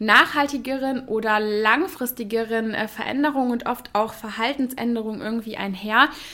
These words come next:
Ähm, und dein Körper ist halt aber doch so wahnsinnig viel mehr als nur irgendein Trend oder,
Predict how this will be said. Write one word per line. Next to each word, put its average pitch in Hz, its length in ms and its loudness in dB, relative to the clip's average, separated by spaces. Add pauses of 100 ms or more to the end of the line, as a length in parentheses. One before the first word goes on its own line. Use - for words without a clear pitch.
(240)
Ähm, 226 300 6
und 233 180 -2
dein 220 160 0
Körper 269 480 2
ist - 180 -6
halt 240 200 -2
aber 220 240 0
doch 214 200 -4
so 233 400 -2
wahnsinnig 233 600 2
viel 208 240 -4
mehr 240 420 4 (1000)
als 220 280 0
nur 247 260 2
irgendein 233 600 0
Trend 311 520 0
oder, 214 320 2